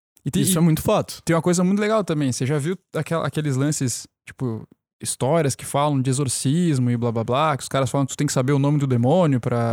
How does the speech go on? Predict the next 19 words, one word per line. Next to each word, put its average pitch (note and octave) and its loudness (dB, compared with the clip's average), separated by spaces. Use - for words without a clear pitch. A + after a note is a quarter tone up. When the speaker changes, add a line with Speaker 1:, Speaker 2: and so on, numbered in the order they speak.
Speaker 2:
Aham, C3 4
Speaker 1:
pra - -18
Speaker 2:
claro. C3 4
Speaker 1:
lidar C3+ 2
com C3+ 0
ele, D#3+ 2
pra C3 -2
conseguir C3+ -2
dominar? C3 0
É B2+ -2
meio D#3+ 2
que G#3 -2
a G3+ 0
mesma G#3+ 0
coisa B3 0
aqui. C#3 -4
Tipo, - -10
se - -4
você C#3+ 0